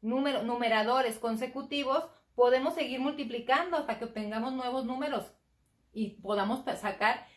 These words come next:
mm, de fracciones intermedias. Aquí puede ser cualquier número,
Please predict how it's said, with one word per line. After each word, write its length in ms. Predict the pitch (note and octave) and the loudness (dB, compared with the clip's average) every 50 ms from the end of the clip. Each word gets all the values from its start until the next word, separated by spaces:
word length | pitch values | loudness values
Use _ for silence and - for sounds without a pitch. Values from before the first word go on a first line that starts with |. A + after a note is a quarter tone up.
| _ _ _ | _ _ _
mm, 500 | - G#3 G3 - G#3+ G#3+ G3+ G3+ F#3+ E3+ | -8 -8 -4 -2 0 0 0 0 0 0
de 340 | G3 G3+ G#3 G#3 G3+ F#3+ F#3 | 2 4 4 6 4 4 2
fracciones 500 | - G#3+ G#3 - - A#3 A3+ A#3 B3 A#3+ | 0 0 -2 -2 -2 -4 -2 -2 -2 -2
intermedias. 680 | C4 A#3 A3 A3 G#3 G3+ G#3 A3+ A#3 A3+ A3 F3+ E3+ - - _ - - - - - | -4 -2 0 0 0 2 2 2 2 2 0 -2 -4 -6 -12 _ -20 -20 -20 -6 0
Aquí 560 | - A#3 A#3 A#3 - D4 E4 F#4 F#4 - - - _ _ _ | 2 2 2 2 0 0 0 0 -2 -4 -12 -20 _ _ _
puede 180 | - C4 C4+ C#4 | 4 4 4 6
ser 160 | C#4+ D4 - | 4 4 4
cualquier 360 | - C4 C4 C4 C4+ B3+ B3+ | 4 4 4 4 2 0 0
número, 320 | B3+ C4+ C#4 D#4 E4+ G#4 | 0 2 2 2 2 2